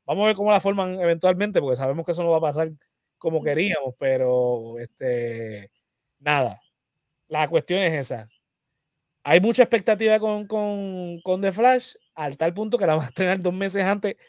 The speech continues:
Speaker 1: Obviamente esto es un, un, una convención para inversionistas. Esto no es para el público en general, pero en esas convenciones generalmente van, este,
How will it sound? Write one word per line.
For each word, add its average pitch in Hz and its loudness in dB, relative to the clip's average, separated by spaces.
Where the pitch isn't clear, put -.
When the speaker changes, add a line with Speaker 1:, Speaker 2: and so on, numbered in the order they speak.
Speaker 1:
Obviamente 233 0
esto 214 -4
es 226 -4
un, 226 -10
un, 202 -20
una 202 0
convención 208 4
para 220 2
inversionistas. 147 0
Esto 180 -2
no 190 2
es 185 2
para 180 6
el 147 0
público 175 0
en 185 -2
general, 196 0
pero 156 2
en 143 -8
esas 165 -8
convenciones 233 -2
generalmente 165 -6
van, 185 0
este, 214 -6